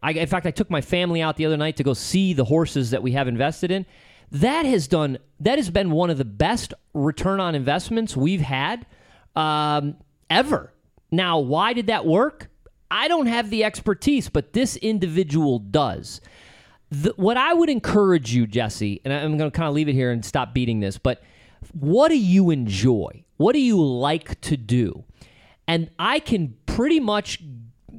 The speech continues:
guarantee, I know it's a deadly word in this industry, but I can pretty much guarantee there's a way for you to invest and to make money doing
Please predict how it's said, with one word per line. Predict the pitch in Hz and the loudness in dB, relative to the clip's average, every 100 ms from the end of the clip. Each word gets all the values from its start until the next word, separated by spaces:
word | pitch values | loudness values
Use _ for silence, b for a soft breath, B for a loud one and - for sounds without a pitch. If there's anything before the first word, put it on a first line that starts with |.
| - 143 | -14 -4
guarantee, | 123 185 202 170 - 180 220 269 - | 0 2 0 0 0 2 2 -2 -4
I | |
know | 147 | -4
it's | 151 | -2
a | |
deadly | 131 107 156 156 156 | -6 -2 -2 0 2
word | 143 135 160 170 | 2 4 2 2
in | 165 160 | -2 -2
this | 170 | -2
industry, | 185 180 - 202 | -2 -2 -4 -4
but | 165 | -2
I | 190 | -2
can | 180 135 - | -4 -4 -2
pretty | 202 214 | 0 0
much | 180 | -2
guarantee | - 165 165 143 | -2 -2 -2 2
there's | 170 269 | 2 4
a | 294 | 4
way | 151 127 156 220 285 | 2 0 0 0 -2
for | - | -2
you | 170 175 | 2 4
to | 160 | 4
invest | 127 117 123 208 381 - - b b b b 190 | 2 0 0 -2 -4 -10 -14 b b b b -2
and | 190 | 2
to | 190 | 2
make | 185 - | 2 -2
money | 139 165 202 208 190 | 0 0 0 -2 -4
doing | 117 127 180 170 160 139 | -2 2 4 4 0 -4